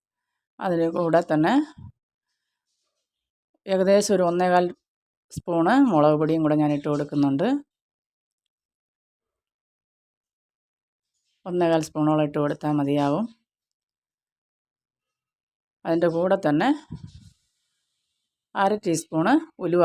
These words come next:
വറുത്ത് പൊടിച്ച ഉലുവയും കൂടെ ഇട്ട് കൊടുക്കുന്നുണ്ട്. ഇനി ഇതെല്ലാം കൂടെ നമുക്കൊന്ന് വഴറ്റിയെടുക്കണം.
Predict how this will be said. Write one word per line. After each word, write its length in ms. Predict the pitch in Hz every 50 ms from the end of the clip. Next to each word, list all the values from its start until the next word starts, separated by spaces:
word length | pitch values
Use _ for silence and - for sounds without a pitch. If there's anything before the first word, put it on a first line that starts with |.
| 156
വറുത്ത് 320 | 156 156 156 160 - - 233 214
പൊടിച്ച 260 | 170 156 151 151 147 247 269 277 214
ഉലുവയും 300 | 151 156 156 156 151 151 147
കൂടെ 120 | 143 139 139
ഇട്ട് 80 | 139 -
കൊടുക്കുന്നുണ്ട്. 580 | 147 143 143 143 - 139 139 139 135 135 139 185 240 277 277 _ _ _ _ _ _ _ _ _ _ _ _ _ _ _ _ _ _ _ _ _ _ _ - -
ഇനി 100 | 226 220 190
ഇതെല്ലാം 300 | 170 170 170 160 156 156
കൂടെ 120 | 160 160 156 147
നമുക്കൊന്ന് 460 | 143 143 143 - - 147 147 202 277 359 330 _ _ _ _ _ _ -
വഴറ്റിയെടുക്കണം. 680 | 160 151 151 147 147 165 151 139 139 135 - 156 196 262